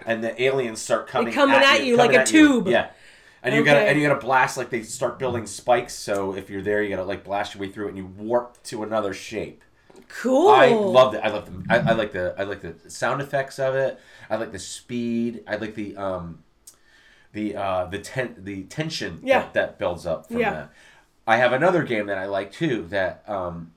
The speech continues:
Speaker 1: is, it's so simple, but it's one of those tension builders was Qix, Q I X.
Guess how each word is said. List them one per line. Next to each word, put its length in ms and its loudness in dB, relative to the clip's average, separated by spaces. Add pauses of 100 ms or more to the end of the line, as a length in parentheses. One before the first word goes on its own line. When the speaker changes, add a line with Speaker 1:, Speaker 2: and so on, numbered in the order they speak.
(160)
Speaker 1:
is, 280 -12 (580)
it's 180 -6
so 360 -4
simple, 800 -6 (320)
but 420 2 (140)
it's 180 -6
one 180 -2
of 60 -4
those 180 -4
tension 380 -10
builders 400 -8
was 300 -8 (140)
Qix, 500 -8 (260)
Q 240 -10
I 120 2
X. 480 -12